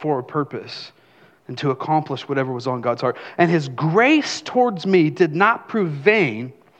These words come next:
but I even, but I labored even more than all of them." I'm not reading this very good.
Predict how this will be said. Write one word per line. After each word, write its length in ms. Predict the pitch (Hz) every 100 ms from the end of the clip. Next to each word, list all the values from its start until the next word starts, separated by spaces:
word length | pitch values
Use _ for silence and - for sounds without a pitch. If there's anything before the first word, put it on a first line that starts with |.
| _ - - - - -
but 140 | 185
I 160 | 196 196
even, 600 | 196 240 240 262 226 160 - _ _
but 140 | 175
I 80 | 185
labored 360 | 175 185 175 156
even 220 | 165 160
more 420 | 151 143 120 123 - - -
than 220 | 131 135
all 300 | 127 139 123
of 120 | 113
them." 240 | 113 101 117
I'm 100 | 135
not 140 | 123
reading 200 | 117 117
this 140 | 107 -
very 220 | 110 107
good. 240 | 113 101